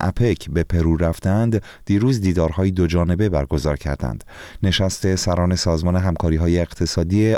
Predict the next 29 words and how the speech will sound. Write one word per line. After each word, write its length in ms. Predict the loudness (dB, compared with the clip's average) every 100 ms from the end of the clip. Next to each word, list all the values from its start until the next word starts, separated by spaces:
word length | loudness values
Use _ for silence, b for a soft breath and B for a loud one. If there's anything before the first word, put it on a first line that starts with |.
| 0
آسیا 360 | -2 0 0
اقیانوسیه 880 | 2 0 0 0 0 -2 -2 0 0
موسوم 360 | 2 0 0 -2
به 180 | 0
اپک 400 | 0 0 0 -2 B B B -2
قرار 240 | 0 2
است 220 | 0 -2
امروز 440 | -2 0 2 2 2
در 240 | 2 2
لیما، 520 | 2 2 2 2 0
پایتخت 540 | 0 -2 -2 -4 -4 -4
پرو، 420 | -2 2 2 0 B B -4
برگزار 500 | 0 2 0 0 -2
شود. 400 | -4 -8 -8 -12 B B B -2
پدرو 360 | 0 2 2 0
پابلو 400 | 0 0 2 2
کوچینسکی، 760 | -2 -2 0 -2 -2 0 0
رئیس 320 | 0 -2 0
جمهوری 560 | -2 0 -2 0 0 0
پرو 300 | 0 0 0
که 180 | 0 0
ریاست 480 | 2 0 0 -2 0
نشست 460 | 0 0 -4 -2
این 120 | -2
دوره 240 | 0 0 0
را 100 | 0
بر 160 | 0
عهده 240 | 0 -2 -2
دارد، 460 | 0 0 0 -2